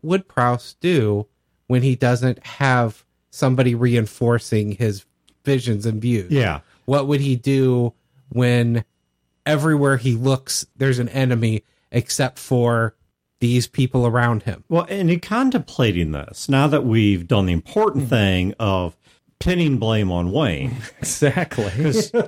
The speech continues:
Speaker 2: I mean, that's really
Speaker 1: It's
Speaker 2: all that
Speaker 1: easy to
Speaker 2: matters.
Speaker 1: do.
Speaker 2: As long as you've
Speaker 3: Yeah.
Speaker 2: established fault, the rest of this is
Speaker 3: Mm-hmm.
Speaker 2: kind of just, you know, icing on the cake.
Speaker 3: Right.
Speaker 2: But let's go ahead and go for the icing. So I was trying to think of what are the
Speaker 1: Well,
Speaker 2: sol-
Speaker 1: in,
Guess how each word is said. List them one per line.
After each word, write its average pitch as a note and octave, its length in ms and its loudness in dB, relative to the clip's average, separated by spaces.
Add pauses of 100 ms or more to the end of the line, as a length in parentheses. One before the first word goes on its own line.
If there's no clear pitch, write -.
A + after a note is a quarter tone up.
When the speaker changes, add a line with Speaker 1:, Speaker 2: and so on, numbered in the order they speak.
(140)
Speaker 2:
I C3+ 80 0
mean, C#3 160 0
that's F#3 220 -2
really C3 240 0
Speaker 1:
It's G#2 60 2
Speaker 2:
all G2+ 80 -2
that E3+ 80 2
Speaker 1:
easy D3+ 200 0
to B2+ 60 -2
Speaker 2:
matters. G#2 280 0
Speaker 1:
do. F2+ 120 -12 (160)
Speaker 2:
As C3 180 0
long A3 260 0
as E3+ 100 0
you've C#3+ 100 0
Speaker 3:
Yeah. A#2+ 40 2
Speaker 2:
established A2 600 -2
fault, F2+ 340 -2
the A#2+ 80 0
rest G2+ 320 0
of G2 100 -2
this E2 100 -2
is G3+ 160 2
Speaker 3:
Mm-hmm. G#3 100 2
Speaker 2:
kind E2+ 160 0
of D2+ 80 -10
just, - 280 -8
you A2 60 2
know, C#2+ 180 -4
icing F#2+ 360 0
on D2+ 100 -8
the D#2 60 -16
cake. D#3+ 260 0
Speaker 3:
Right. B2+ 260 0 (220)
Speaker 2:
But C4+ 120 0
let's A#3+ 200 0
go G3+ 80 0
ahead D3 140 4
and G#2+ 80 -4
go A2+ 120 2
for - 140 -4
the F#2+ 160 2
icing. G2 420 0 (320)
So - 180 -2
I - 20 2
was B3 100 0
trying C#4+ 240 2
to - 80 -6
think E3+ 200 0
of C3+ 140 2
what C3 300 0
are D3 160 2
the A2 100 -2
Speaker 1:
Well, C#3+ 80 2
Speaker 2:
sol- C3+ 200 0
Speaker 1:
in, D#3+ 160 0